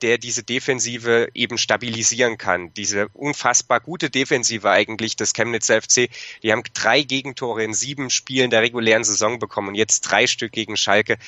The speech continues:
weil es dann da eben auch einfach nicht mehr so richtig gestimmt hat. Sebastian Themel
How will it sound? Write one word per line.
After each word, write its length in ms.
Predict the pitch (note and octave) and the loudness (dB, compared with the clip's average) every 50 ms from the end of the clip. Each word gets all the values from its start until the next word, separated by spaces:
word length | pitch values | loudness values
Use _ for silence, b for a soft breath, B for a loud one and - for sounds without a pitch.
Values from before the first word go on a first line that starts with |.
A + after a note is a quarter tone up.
| B B B B B B - | B B B B B B 0
weil 140 | F2 F#2 G#2 | 2 2 4
es 160 | A2 - - | 2 2 2
dann 180 | A#2 G#2+ G#2+ G2+ | 0 0 2 2
da 120 | G2 G2 | 0 0
eben 320 | G#2 G#2+ A2+ A2 - G#2+ | 0 0 -4 -6 -4 -4
auch 120 | G2 F#2+ - | -4 -2 0
einfach 320 | - G2+ - - G2 F2+ | -2 -2 -4 -6 -10 -12
nicht 180 | G2+ G#2 - - | -10 -10 -8 -6
mehr 140 | G2+ F#2+ F2+ | -4 -4 -4
so 80 | F#2+ | -4
richtig 340 | F2 G#2 - - G2+ - - | -6 -8 -8 -6 -8 -8 -6
gestimmt 420 | - F2+ - - A2 A2 A2 - | -4 -4 -2 -2 -2 -4 -2 -2
hat. 140 | - G2+ - | -2 0 0
Sebastian 480 | - G2 - F#2+ F#2+ - - G2+ F#2 F#2 | 0 0 0 2 2 2 2 2 0 0
Themel 320 | - G#2+ G#2+ G#2+ G#2 G2+ | 0 0 2 4 2 2